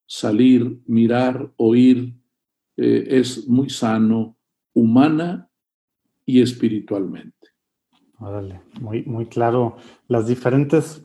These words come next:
Speaker 2: pos-, eh, pues, puntos ahí muy concretos que dijiste, Monseñor, al final,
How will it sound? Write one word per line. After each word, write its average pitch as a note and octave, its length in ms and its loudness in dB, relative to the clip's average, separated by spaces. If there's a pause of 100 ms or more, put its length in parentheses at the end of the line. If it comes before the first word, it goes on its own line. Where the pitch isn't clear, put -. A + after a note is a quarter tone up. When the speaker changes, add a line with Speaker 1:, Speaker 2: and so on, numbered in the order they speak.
Speaker 2:
pos-, C3 280 -6
eh, A2 300 -2 (240)
pues, - 160 -12
puntos D3 500 -2
ahí A2 160 -4
muy A#2+ 160 -2
concretos A#2 560 -6
que G#2+ 120 -10
dijiste, G2+ 320 -16
Monseñor, A2+ 380 -6
al G#2 120 -6
final, A2+ 360 -8